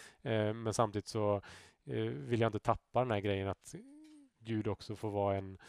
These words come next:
som jag, eh, har respekt för. Eh, och det, och det blir ju kanske mer, eh, tillfällen där jag tar en personlig andakt, att, eller sätter mig ner och liksom tar en, en, en ruta i mitt liv där jag säger, ja, men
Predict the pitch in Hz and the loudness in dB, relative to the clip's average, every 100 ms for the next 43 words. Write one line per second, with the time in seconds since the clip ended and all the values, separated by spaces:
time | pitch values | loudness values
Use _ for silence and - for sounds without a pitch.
0 | - - 101 98 98 98 95 95 92 90 | -20 -12 -8 -2 0 0 0 -2 -4 -8
1 | - - _ 107 101 - - 131 - - | -14 -20 _ -6 -6 -6 -10 -10 -10 -10
2 | - - 147 127 120 120 127 147 123 123 | -10 -10 -4 0 2 2 2 4 4 6
3 | 127 117 107 104 - - - 113 104 110 | 6 6 6 2 -2 -14 -6 -2 -2 0
4 | 107 110 104 104 98 - - _ 127 107 | 4 6 6 4 2 -6 -20 _ 4 4
5 | 107 104 104 101 - 104 98 101 98 101 | 2 2 4 4 6 4 4 2 0 -4
6 | 104 101 101 98 98 113 - - 110 - | -2 2 4 2 4 2 2 -4 -6 -2
7 | 117 107 104 98 113 - 110 107 101 98 | 0 2 0 2 0 0 -2 0 0 -4
8 | 104 101 - - - 160 170 _ 110 104 | -8 -12 -16 -20 -20 -20 -20 _ 2 4
9 | 110 113 - 113 110 110 113 147 113 110 | 2 -2 -4 -6 -6 -8 -8 -6 -2 0
10 | 110 101 - 117 113 107 101 110 117 98 | 0 -2 -2 0 2 -2 -4 -2 -2 -2
11 | 104 98 104 101 104 107 110 | -2 -2 0 -2 -2 -4 -6